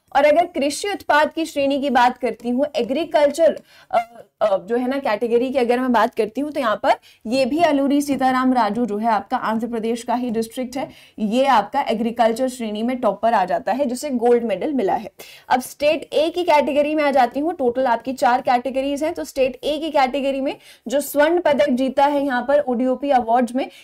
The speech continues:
ये किसने जीता है? तो आप बोलेंगे कि ये उत्तर प्रदेश के द्वारा जीता गया है, यूपी ने क्या है ये जीता है। उसके अलावा स्टेट बी की कैटेगरी भी थी, तो यहाँ पर यूटीज आ गए आपके, जहाँ पर जम्मू कश्मीर ने गोल्ड मेडल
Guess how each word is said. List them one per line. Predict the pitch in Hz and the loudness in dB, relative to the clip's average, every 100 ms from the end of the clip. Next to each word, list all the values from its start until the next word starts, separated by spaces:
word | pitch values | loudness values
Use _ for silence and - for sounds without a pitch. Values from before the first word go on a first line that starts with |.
| - | -2
ये | 277 | 0
किसने | 262 277 311 311 | 2 0 0 0
जीता | 294 285 285 | 0 0 2
है? | 302 | 2
तो | 339 294 | 2 2
आप | 240 | 2
बोलेंगे | 247 247 269 277 | 2 2 0 -2
कि | 294 | -2
ये | 269 | -2
उत्तर | 294 240 - 277 277 | -4 -6 -4 -2 0
प्रदेश | 262 233 247 | 0 0 -2
के | - 269 | -2 -2
द्वारा | 220 196 254 | 2 2 2
जीता | 233 - 214 | 0 -2 -2
गया | 220 202 | 0 -2
है, | 226 277 | -4 -2
यूपी | 240 240 240 294 | 0 -2 -2 -2
ने | 277 247 | 0 0
क्या | 233 | 0
है | 190 214 | -2 -4
ये | 226 233 | -2 -4
जीता | 196 - 180 | -4 -2 -2
है। | 202 - - - - | -4 -12 -20 -20 -8
उसके | 262 254 | -6 2
अलावा | 302 285 269 330 | 4 4 4 2
स्टेट | 370 320 294 240 | -2 -4 -4 -4
बी | 208 269 | -4 -2
की | 311 339 | -2 -2
कैटेगरी | 320 269 294 277 294 | -2 -2 -2 -4 -4
भी | 277 | -4
थी, | 302 311 | -4 -6
तो | 320 | -4
यहाँ | 269 240 | -2 -2
पर | 285 262 | -2 -2
यूटीज | 254 254 311 311 | -2 -2 -2 2
आ | 277 254 | 2 2
गए | 269 | 0
आपके, | 262 226 - 277 | 0 0 -2 -6
जहाँ | 254 226 | -4 -4
पर | 220 311 | -2 -2
जम्मू | 240 220 233 269 277 | -2 -2 -2 -2 -4
कश्मीर | 262 240 226 | -6 -8 -6
ने | 233 | -6
गोल्ड | 254 208 214 | -4 -4 -4
मेडल | 214 185 226 | -4 -4 -4